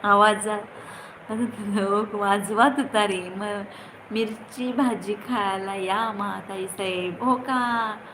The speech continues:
पाटील? <coughs> प्रशांत पाटील, पिल्लू ये मस्ती करूया आपण. हा, घ्या, घ्या, घेऊन जा, घेऊन जा.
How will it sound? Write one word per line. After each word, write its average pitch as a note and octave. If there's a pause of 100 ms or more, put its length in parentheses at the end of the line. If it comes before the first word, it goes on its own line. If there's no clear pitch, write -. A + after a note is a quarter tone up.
(480)
पाटील? G#3+ (760)
<coughs> D#4 (2000)
प्रशांत A#3+
पाटील, A#3 (1080)
पिल्लू A3
ये A3+
मस्ती A#3+
करूया G3+
आपण. F#3 (220)
हा, B3
घ्या, A#3
घ्या, C4 (160)
घेऊन B3
जा, B3
घेऊन A3+
जा. G#3